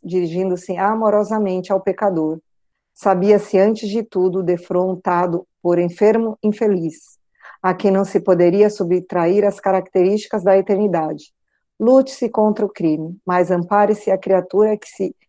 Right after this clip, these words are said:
lhe re-, enredou nas malhas tenebrosas. O mestre indicou o combate constante contra o mal. Contudo, aguarda a fraternidade legítima entre os homens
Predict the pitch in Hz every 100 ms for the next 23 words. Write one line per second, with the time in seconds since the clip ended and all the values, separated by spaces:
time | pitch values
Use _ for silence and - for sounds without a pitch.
0 | - 196 196 190 196 - - 190 190 170
1 | 180 190 185 185 185 185 190 185 190 196
2 | 170 160 160 165 170 - _ _ - -
3 | - 185 190 214 208 - 196 190 196 -
4 | 220 233 233 208 196 196 196 - 240 269
5 | - 214 208 208 196 196 214 190 165 165
6 | 170 _ _ _ _ _ 190 196 196 190
7 | 196 165 185 202 208 202 202 190 180 170
8 | 165 185 196 208 202 190 170 165 170 165
9 | 165 170 156 180 185 196